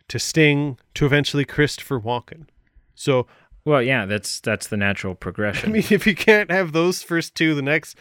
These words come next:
Speaker 1: like, they're all quite similar. I mean,
Speaker 2: Pick the next bitch and rock star,
Speaker 1: <laughs>
Speaker 2: which is
Speaker 1: Christopher
Speaker 2: Christopher Walken.
Speaker 1: Walken, yeah. Uh,
Speaker 2: Uh, Sting, I don't know about. David Bowie would have been good.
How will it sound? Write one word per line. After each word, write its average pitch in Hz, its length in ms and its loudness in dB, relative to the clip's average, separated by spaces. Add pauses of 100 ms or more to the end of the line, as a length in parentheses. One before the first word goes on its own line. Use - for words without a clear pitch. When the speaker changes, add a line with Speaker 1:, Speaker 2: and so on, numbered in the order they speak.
(140)
Speaker 1:
like, 147 200 2
they're 160 180 2
all 180 180 4
quite 151 280 0
similar. 110 500 -4 (580)
I 135 120 -2
mean, 156 200 4 (380)
Speaker 2:
Pick 127 240 -4
the 123 80 -4
next 120 360 -2 (200)
bitch 107 240 -4
and 98 100 -6
rock 87 240 -6
star, 87 220 -6 (320)
Speaker 1:
<laughs> - 220 -18
Speaker 2:
which 220 240 -4
is 190 360 -4
Speaker 1:
Christopher 180 360 2
Speaker 2:
Christopher 180 340 4
Walken. 135 400 6
Speaker 1:
Walken, 139 260 -4
yeah. 156 420 -4 (1000)
Uh, 127 480 -4 (280)
Speaker 2:
Uh, 135 540 2
Sting, 190 760 0
I 127 100 0
don't 127 160 2
know 110 560 2
about. 98 680 -4 (100)
David 113 320 -2
Bowie 107 300 0
would 90 140 -6
have 90 60 -8
been 90 120 -12
good. 80 360 -12